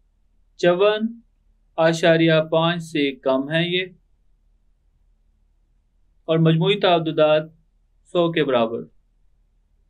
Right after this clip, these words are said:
आइए अब हम देखते हैं कि मजमूई तादुद कसीर अल अजला किस तरह से बनाते हैं या तरसीम की खाका कुशी किस तरह से करते हैं।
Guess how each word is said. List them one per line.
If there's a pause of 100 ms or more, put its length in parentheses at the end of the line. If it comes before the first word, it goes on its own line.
(500)
आइए
अब
हम
देखते
हैं
कि
मजमूई (420)
तादुद
कसीर
अल
अजला
किस
तरह
से
बनाते
हैं (680)
या (520)
तरसीम
की
खाका
कुशी
किस
तरह
से
करते
हैं।